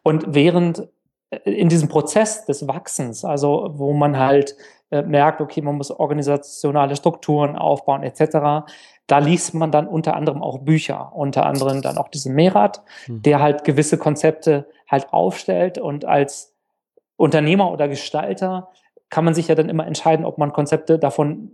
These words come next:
Speaker 1: für sich annimmt oder
Speaker 2: Mhm.
Speaker 1: es ignoriert. Und, äh, wir fanden den Merat immer gut, ähm, weil er halt genau diesen, diesen, äh, diesen Entwicklungsprozess von einer Fachkraft hin zu einem Unternehmer, hin zu, also, oder hin zu einem Manager, hin zu einem Gestalter,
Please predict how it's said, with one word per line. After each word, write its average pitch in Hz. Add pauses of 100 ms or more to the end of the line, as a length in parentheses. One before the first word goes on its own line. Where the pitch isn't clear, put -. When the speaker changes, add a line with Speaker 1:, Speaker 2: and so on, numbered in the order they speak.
(480)
Speaker 1:
für -
sich 156
annimmt 175
oder 143 (140)
Speaker 2:
Mhm. 180
Speaker 1:
es -
ignoriert. 139 (440)
Und, 151
äh, 156
wir 165
fanden 208
den 170
Merat 175
immer 151
gut, 208 (500)
ähm, 170 (260)
weil 160
er 165
halt 156
genau 151
diesen, 156 (320)
diesen, 147
äh, -
diesen 147
Entwicklungsprozess 175 (460)
von 151
einer 143
Fachkraft -
hin 175
zu -
einem 147
Unternehmer, 160
hin 165
zu, -
also, -
oder 143
hin 175
zu 165
einem 135
Manager, 170
hin 160
zu 170
einem 151
Gestalter, 170